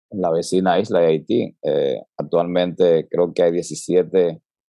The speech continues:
eh, americanos y canadienses que están secuestrados y,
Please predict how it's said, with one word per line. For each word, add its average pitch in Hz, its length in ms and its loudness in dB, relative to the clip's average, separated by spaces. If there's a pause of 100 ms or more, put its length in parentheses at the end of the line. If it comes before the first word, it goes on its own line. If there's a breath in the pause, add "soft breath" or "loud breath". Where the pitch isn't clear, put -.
(120)
eh, 82 320 0
americanos 82 760 0
y 80 60 -10
canadienses 85 720 -2
que 76 80 -4
están 82 320 -2
secuestrados 85 840 0
y, 71 300 -8